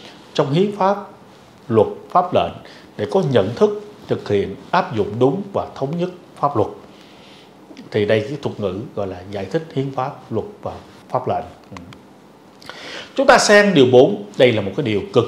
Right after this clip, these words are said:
kỳ quan trọng các bạn. Ừ. Đó là hệ thống văn bản vi phạm pháp luật. Vậy là những văn bản nào thì gọi là văn bản vi phạm pháp luật? Thì, à, chúng ta sẽ điểm qua. Thứ nhất,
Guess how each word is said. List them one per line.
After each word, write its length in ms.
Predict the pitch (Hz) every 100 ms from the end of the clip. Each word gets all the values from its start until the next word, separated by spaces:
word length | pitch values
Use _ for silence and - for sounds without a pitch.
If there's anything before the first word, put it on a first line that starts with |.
| -
kỳ 180 | 104 98
quan 160 | 107 101
trọng 160 | 87 101
các 80 | 123
bạn. 140 | 120 - - -
Ừ. 60 | 95 90 87 - - - -
Đó 160 | - 151
là 200 | 147 -
hệ 160 | 104 95
thống 220 | 107 127 156
văn 200 | 127 104
bản 220 | 90 104
vi 60 | 113
phạm 160 | 98
pháp 160 | 85 131
luật. 140 | 107 - - - - - - - -
Vậy 120 | 117 107
là 80 |
những 340 | 101 113 131 208
văn 180 | 208 160
bản 200 | 113 143
nào 200 | 117 95
thì 100 | 104
gọi 160 | 92 92
là 60 | 87
văn 160 | 107
bản 200 | 95 107
vi 60 | 107
phạm 120 | 90 98
pháp 60 | 120
luật? 120 | 104 - - - - - -
Thì, 140 | 113
à, 200 | 107 101
chúng 120 | 190
ta 140 | 185 123
sẽ 400 | - 98 120 151 - -
điểm 240 | - 104 143
qua. 260 | 131 120 - - -
Thứ 80 | 196
nhất, 160 | 247